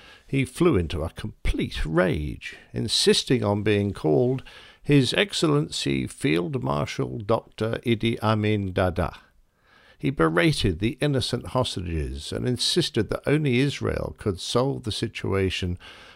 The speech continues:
by acceding to the terrorist demands.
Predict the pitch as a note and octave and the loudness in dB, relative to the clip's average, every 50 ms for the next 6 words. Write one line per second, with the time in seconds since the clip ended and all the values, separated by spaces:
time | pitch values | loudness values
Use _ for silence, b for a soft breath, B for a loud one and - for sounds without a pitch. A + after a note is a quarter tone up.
0 | B B - C3+ C3 B2 A#2+ - - - C#3+ C#3+ C#3 A2+ G#2 F#2+ F2+ D#2+ F#2 F#2+ | B B 0 2 2 2 2 -2 0 2 4 4 4 4 2 2 2 -2 -4 -4
1 | F#2+ F#2 - - - B2+ B2+ A#2 G#2+ F#2+ F2 E2 - - - - A2 F#2+ G2 G#2 | -4 -6 -6 -2 -2 -2 0 0 0 -2 -2 -4 -6 -8 -8 -8 -6 -4 -2 -2
2 | G#2+ G2+ D#2 C2+ - - - - D#2 D#2+ - - - | -2 -2 -2 -6 -8 -10 -14 -16 -18 -18 -18 -18 -20